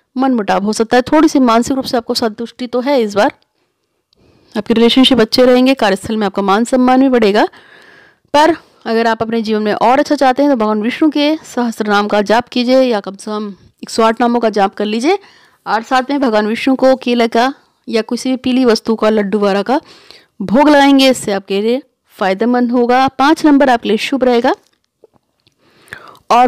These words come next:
पीले वस्त्र आपके लिए अच्छे रहेंगे। अब हम आते हैं मकर। मकर राशि वालों, आत्मविश्वास आपका बना हुआ रहेगा और आपका अच्छा दिन बना हुआ है। शाम को आपको अच्छी खबर मिल सकती है, आपका दिन मधुर रहे।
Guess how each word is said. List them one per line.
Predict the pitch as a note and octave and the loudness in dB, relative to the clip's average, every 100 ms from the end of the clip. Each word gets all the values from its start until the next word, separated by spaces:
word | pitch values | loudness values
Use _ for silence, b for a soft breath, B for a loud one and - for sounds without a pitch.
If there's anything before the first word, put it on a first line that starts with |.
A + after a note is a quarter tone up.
| B3 | 0
पीले | B3 A#3 A3 | -2 0 0
वस्त्र | G#3 C4 - | 0 -4 -6
आपके | E3 - G#3+ | -6 -8 -10
लिए | G#3+ | -10
अच्छे | - - B3 | -12 -6 -2
रहेंगे। | B3 B3+ C#4 | -2 -2 -4
अब | - C4 | -2 -4
हम | C4 A#3+ | -2 -2
आते | G3+ G3 G#3+ | -2 -2 -4
हैं | C4+ | -2
मकर। | C#4 E3+ - - - _ _ _ _ b b b b b b A#3+ | 0 -2 -4 -8 -16 _ _ _ _ b b b b b b -2
मकर | C4 D#4+ | 2 4
राशि | D#4 D#4+ | 4 4
वालों, | D4 D4 D4+ | 2 2 2
आत्मविश्वास | A3+ A3 A3 A#3+ A3 G#3+ | 0 -4 -6 -8 -8 -8
आपका | - | -12
बना | G3 G#3 A#3+ | -6 -4 -2
हुआ | B3 B3 | 0 0
रहेगा | A#3+ A#3+ A#3 C4 - _ _ _ _ _ _ _ _ _ _ _ b b b b b b b b b b _ G#3+ | 0 0 0 -2 -4 _ _ _ _ _ _ _ _ _ _ _ b b b b b b b b b b _ 0
और | A#3 B3 B3+ | 2 2 2
आपका | - A3 A#3 A3+ | -2 -2 -2 -2
अच्छा | - - - D4 | -2 -8 -4 -2
दिन | B3+ C4 | 0 0
बना | A#3+ A#3+ | 2 2
हुआ | A#3+ A#3+ A#3 | 2 2 0
है। | A#3+ B3+ | 0 -2
शाम | B3 - A3 G#3+ | -2 -2 -2 -2
को | G3+ | -2
आपको | G3 - G#3 | -4 -4 -6
अच्छी | G3+ - B3 | -6 -6 -2
खबर | A#3+ B3 | 0 2
मिल | B3 | 0
सकती | C#4 B3+ B3 B3+ | 0 -2 -2 2
है, | C4+ | 2
आपका | A3 - G#3 | 0 -4 -4
दिन | G3+ G#3 | -2 -2
मधुर | G3+ A3 B3 | 0 2 4
रहे। | B3+ | 2